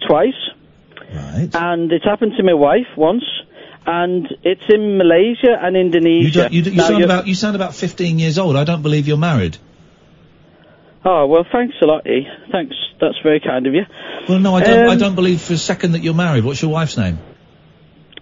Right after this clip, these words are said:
Speaker 1: Chitra Rockmatin.
Speaker 2: Chitra Rockmatin?
Speaker 1: Rockmatin. She's Muslim.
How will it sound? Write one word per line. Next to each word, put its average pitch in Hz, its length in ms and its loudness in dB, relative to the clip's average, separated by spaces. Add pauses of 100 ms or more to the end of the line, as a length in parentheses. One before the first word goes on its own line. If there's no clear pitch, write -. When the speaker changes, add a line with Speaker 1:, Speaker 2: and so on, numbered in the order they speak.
(100)
Speaker 1:
Chitra 135 520 0 (140)
Rockmatin. 123 580 -2 (680)
Speaker 2:
Chitra 190 440 -2
Rockmatin? 160 720 -4 (760)
Speaker 1:
Rockmatin. 151 760 2 (240)
She's 165 160 2
Muslim. 247 460 4